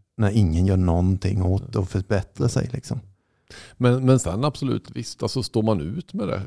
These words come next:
Speaker 2: med, med drickandet liksom så här,
Speaker 1: Ja.
Speaker 2: men, eh, varsågod. Alltså,
Speaker 1: Ja,
Speaker 2: var
Speaker 1: ja,
Speaker 2: kvar.
Speaker 1: visst.
Speaker 2: Det är liksom, det är ett fritt val. Men var medveten samtidigt om att det inte är dig det är synd om.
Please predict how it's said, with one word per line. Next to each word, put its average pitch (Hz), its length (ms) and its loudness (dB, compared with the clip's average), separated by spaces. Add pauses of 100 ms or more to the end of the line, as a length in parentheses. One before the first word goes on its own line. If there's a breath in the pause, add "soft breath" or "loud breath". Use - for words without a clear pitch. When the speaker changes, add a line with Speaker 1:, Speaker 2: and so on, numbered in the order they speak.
Speaker 2:
med, 95 260 -8 (840)
med 104 200 -8
drickandet 87 640 -10
liksom - 260 -10
så 95 100 -6
här, 90 120 0
Speaker 1:
Ja. 104 260 4
Speaker 2:
men, 107 160 -8
eh, - 440 -8 (400)
varsågod. - 720 -10
Alltså, 113 340 -8
Speaker 1:
Ja, 117 120 4
Speaker 2:
var 151 100 4
Speaker 1:
ja, 135 60 2
Speaker 2:
kvar. 104 280 0
Speaker 1:
visst. - 160 -4
Speaker 2:
Det 110 160 -4
är 113 60 -8
liksom, 127 340 -12 (280)
det 120 100 -8
är 110 120 -4
ett - 140 -12
fritt - 380 -8
val. - 340 -4
Men 117 180 2
var 117 100 4
medveten 135 560 0
samtidigt 101 480 -2
om 95 160 -2
att 95 100 -6
det 104 80 -2
inte 101 280 -6
är 98 40 -2
dig 120 360 -2
det 113 80 -8
är 107 40 -6
synd 92 280 -8
om. 95 140 -8